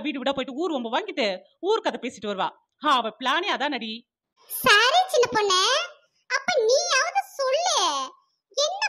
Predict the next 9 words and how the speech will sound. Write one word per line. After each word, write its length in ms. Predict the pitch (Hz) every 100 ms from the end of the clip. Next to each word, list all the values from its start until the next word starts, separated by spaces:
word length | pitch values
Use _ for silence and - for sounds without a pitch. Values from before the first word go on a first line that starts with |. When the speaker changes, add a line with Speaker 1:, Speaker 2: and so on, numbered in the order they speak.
| -
Speaker 2:
பண்ணி 160 | 523 762
இந்த 100 | -
பிரச்சனையை 320 | 539 571 659 719
முடிச்சு 260 | 494 539 659 427
வைக்கலாம்? 500 | 427 605 539 349 302 330 _ _ _ _ _ - 330
Speaker 1:
பிரச்சனையை 500 | 330 339 440 320 403 262 311
ஈஸியா 420 | 370 359 262 311 262
முடிச்சிடலாம். 500 | 254 - 254 202 196 - _ _ _ - 269
நாளைக்கு 340 | 320 349 349